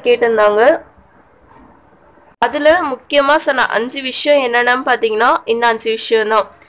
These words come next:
By birth, by descent, by registration, by naturalization, by incorporation of territory. பிறப்பின் மூலமாக ஒருத்தவங்க சிட்டிசன்ஷிப் வாங்கலாம், வம்சாவளி மூலமாகவும் வாங்கலாம்,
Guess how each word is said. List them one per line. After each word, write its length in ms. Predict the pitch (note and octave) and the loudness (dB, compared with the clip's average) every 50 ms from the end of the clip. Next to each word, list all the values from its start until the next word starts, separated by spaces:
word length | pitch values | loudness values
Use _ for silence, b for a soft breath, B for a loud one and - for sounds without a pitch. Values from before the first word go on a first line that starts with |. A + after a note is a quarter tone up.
| b b b b b - | b b b b b -4
By 180 | G#3+ A3+ A#3 A3+ A3 A3+ | 0 2 2 4 4 2
birth, 260 | A#3+ C4+ D#4 E4+ D#4+ - - - G#3 | 2 2 2 2 -2 -10 -16 -6 -4
by 100 | A#3 A#3 A3 A3 | -2 -2 0 0
descent, 420 | A3 A3+ A3 - C#4 C4+ D4+ D#4+ - - _ G#3 | -2 -2 -2 -2 -2 -2 -2 -4 -8 -12 _ -4
by 100 | A3 A3 A3 A3 A3 | 0 0 2 2 2
registration, 720 | A3 A3 B3 B3+ - - C4+ C4 B3 A#3+ - - C4+ D4 D#4 - - - G#3+ | 0 0 -2 -2 -2 0 0 -2 -2 -2 -2 -2 -2 -2 -4 -6 -8 -2 -2
by 100 | A#3+ C#4+ D4+ C#4 B3 | 0 0 0 0 0
naturalization, 920 | A#3 A3+ A3+ - - C4+ B3+ B3+ B3 - - A#3+ A#3 A#3 - - - C#4+ D#4 G#4 b b b b b b b _ | 0 0 0 -2 -4 -4 -4 -4 -4 -4 -4 -6 -4 -4 -2 -2 -2 -2 -2 -4 b b b b b b b _
by 180 | - A3 B3 C#4+ D4+ - - - | -2 2 2 2 2 0 -2 -2
incorporation 720 | - B3 A#3+ - C4 B3 A#3 - A3+ A#3 A#3 A#3 - - A#3 A#3+ | -2 -2 -2 0 2 2 2 4 4 2 2 2 0 -2 -2 -4
of 40 | A#3 - - | -4 -2 0
territory. 640 | A3+ G#3+ G3+ G#3 G#3 G#3 G#3 G#3 G#3+ G3+ - - b b b b b b b b b b _ - | 0 2 2 2 2 2 2 2 2 0 -4 -10 b b b b b b b b b b _ -2
பிறப்பின் 420 | B3+ C4+ C#4+ C#4+ C#4+ D#4+ D#4 D#4 D4+ | 2 4 4 2 2 -4 -4 -4 -4
மூலமாக 520 | C#4 C4 B3 B3 A#3 A3+ A#3 A3+ A#3+ C4+ D4 | -2 0 0 0 2 0 0 2 4 4 4
ஒருத்தவங்க 360 | C4+ A3+ G3+ - A3+ A3+ B3+ C#4+ - | 4 2 0 -2 -2 -2 0 -2 -2
சிட்டிசன்ஷிப் 600 | - A#3 G#3+ G3+ A#3 A#3 A#3 - - C#4+ A#3 A3+ - G#3 | -4 -4 -6 -4 -4 -2 -2 -2 -4 -4 -4 -2 0 2
வாங்கலாம், 340 | G#3 G#3 G#3 G3+ G3+ F#3+ - - _ _ G#3 | 2 2 4 2 2 0 -2 -8 _ _ -2
வம்சாவளி 560 | G#3+ A3 A3+ B3 - - D#4 D4+ D4+ C#4+ C#4 C4 B3 | 0 0 0 0 0 2 2 4 4 2 0 -2 0
மூலமாகவும் 720 | A#3 A#3 A#3 A#3 A#3 A3 G#3+ G3+ G3 G#3+ A#3 C4+ C#4 B3+ | 2 2 2 2 2 2 0 2 2 0 0 0 0 2
வாங்கலாம், 380 | A3+ G3+ G3+ G3+ G3+ G3 F#3+ | 2 2 2 2 0 0 0